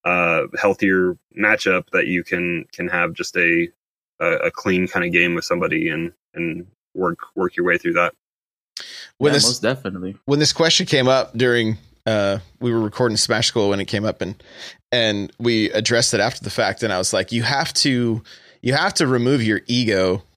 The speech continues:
Speaker 2: from the," it was from Metro seventy-two there. I'm like,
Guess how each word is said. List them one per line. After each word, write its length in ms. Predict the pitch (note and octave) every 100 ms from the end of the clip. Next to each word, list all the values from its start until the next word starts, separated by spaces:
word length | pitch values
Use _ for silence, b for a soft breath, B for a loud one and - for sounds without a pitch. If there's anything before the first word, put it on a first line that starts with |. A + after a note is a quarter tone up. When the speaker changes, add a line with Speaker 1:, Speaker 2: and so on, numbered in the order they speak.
| _
Speaker 2:
from 400 | - A#2+ G#2+ G2+
the," 300 | F#2+ F#2+ F#2+ _ A2
it 80 |
was 140 | A2+ -
from 180 | C3 A2
Metro 320 | A2 - G2
seventy-two 560 | - G#2+ G2+ F#2 G#2
there. 140 | G2+ F#2
I'm 100 | G2+
like, 220 | G2+